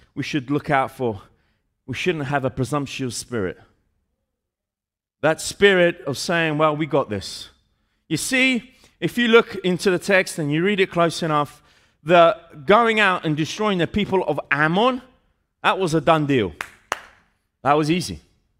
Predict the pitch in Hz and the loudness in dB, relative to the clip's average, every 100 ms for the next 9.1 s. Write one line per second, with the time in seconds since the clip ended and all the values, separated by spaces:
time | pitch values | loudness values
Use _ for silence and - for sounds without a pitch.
0 | _ _ _ _ _ _ - 131 156 196 | _ _ _ _ _ _ -4 -2 2 2
1 | 175 190 180 147 156 180 156 143 175 180 | 2 0 -2 0 2 2 2 4 4 4
2 | 190 185 175 - 196 190 180 175 165 196 | 2 2 -2 0 0 0 0 0 0 0
3 | 175 165 - 165 160 151 147 135 104 82 | 2 -2 -4 -2 2 4 4 2 0 -6
4 | - _ _ _ _ _ 175 175 196 185 | -12 _ _ _ _ _ 2 6 6 4
5 | 175 170 180 196 180 175 170 180 175 170 | 2 0 0 0 0 0 0 0 0 -2
6 | - 170 160 156 160 - 82 - - - | -2 0 2 4 2 0 -10 -12 -18 -20
7 | - _ _ _ - 196 180 202 196 170 | -20 _ _ _ 4 4 6 4 4 -2
8 | - 185 190 185 185 170 196 190 185 175 | -2 0 0 2 0 0 0 0 0 -2
9 | - | -8